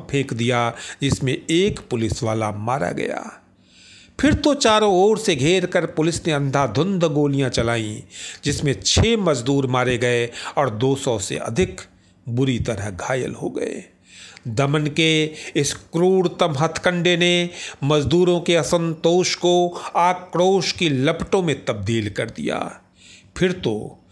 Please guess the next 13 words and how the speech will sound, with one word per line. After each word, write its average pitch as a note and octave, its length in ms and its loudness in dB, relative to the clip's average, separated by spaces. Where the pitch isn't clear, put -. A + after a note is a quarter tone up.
मजदूरों C#3 560 2
ने C3 140 0
खून C#3+ 440 -2
से B2+ 220 -2
सनी C3+ 540 -2
उन्हीं D3 420 2
कमीजों C#3+ 580 0
को B2+ 420 0
बगावत A#2+ 580 0
का G#2+ 220 -4
झंडा A2+ 480 -4
बना A2+ 280 -6
दिया। - 520 -6